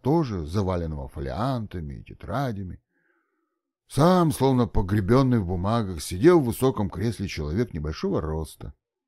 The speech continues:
не старый ещё, худой и бритый, в малиновой шапочке на седых волосах и широком плаще, отороченном мехом. Я узнал Агриппу,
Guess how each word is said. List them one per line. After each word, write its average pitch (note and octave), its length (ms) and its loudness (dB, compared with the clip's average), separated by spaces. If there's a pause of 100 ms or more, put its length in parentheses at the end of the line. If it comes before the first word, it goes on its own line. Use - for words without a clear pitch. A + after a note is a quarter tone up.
(280)
не F#3 120 4
старый A2+ 460 2
ещё, F2+ 400 -6 (480)
худой C3+ 540 2
и F#2+ 40 0
бритый, D#2 580 -8 (920)
в G2+ 60 -4
малиновой B2+ 440 6
шапочке G#2+ 600 -2
на G#2 120 -2
седых G2 340 -6
волосах F2+ 540 -4
и D2 40 -12
широком D#2 500 -6
плаще, D2+ 560 -10 (480)
отороченном E2 720 -2
мехом. C2+ 540 -12 (1500)
Я D3+ 280 4
узнал C3+ 380 2
Агриппу, F#2+ 640 -8